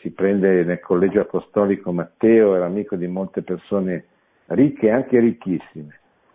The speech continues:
ma è certo che avesse un atteggiamento di privilegio nei confronti,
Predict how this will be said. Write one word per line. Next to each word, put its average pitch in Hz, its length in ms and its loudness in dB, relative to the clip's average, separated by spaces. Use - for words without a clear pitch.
ma - 160 -6
è 151 240 2
certo 156 760 0
che 156 220 0
avesse 147 460 -2
un 160 200 2
atteggiamento 123 1000 -4
di 107 280 -8
privilegio 113 920 -2
nei 90 180 -12
confronti, 101 880 -6